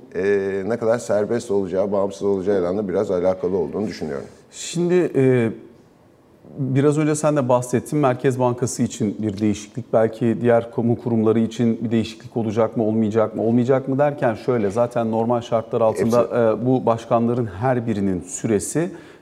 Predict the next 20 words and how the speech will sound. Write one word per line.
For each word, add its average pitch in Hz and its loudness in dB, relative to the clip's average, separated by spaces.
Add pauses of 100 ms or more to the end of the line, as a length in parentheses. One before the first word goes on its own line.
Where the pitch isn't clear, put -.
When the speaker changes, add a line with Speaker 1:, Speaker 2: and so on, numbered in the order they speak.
(140)
Speaker 2:
Cumhurbaşkanının 120 0
görev 110 2
süresinin 104 -2
dolmasıyla 104 0
birlikte 110 -2
dolmuş 135 4
oluyor. 95 0
Speaker 1:
Doğru. 95 0
Speaker 2:
Dolayısıyla 131 0
hepsi 147 -2
için 202 -2
bir 180 0
yeniden 165 2
atama 139 0
gerekecek. 98 0 (400)
Yani 110 2
görev 127 4
süresi 131 -4
bitenin 135 0
eğer, 123 2